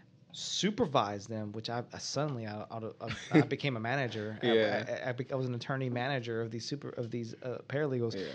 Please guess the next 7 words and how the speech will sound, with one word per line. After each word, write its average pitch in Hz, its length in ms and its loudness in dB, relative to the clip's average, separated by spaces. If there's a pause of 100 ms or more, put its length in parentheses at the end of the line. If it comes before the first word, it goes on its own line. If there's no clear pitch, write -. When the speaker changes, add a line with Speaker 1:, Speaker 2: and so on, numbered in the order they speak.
(120)
Speaker 1:
which 127 140 -2
was 123 80 -2
strange. 127 560 0 (340)
But 135 140 2
yeah, 127 420 4
um, 117 400 -4 (360)
yeah. 131 240 2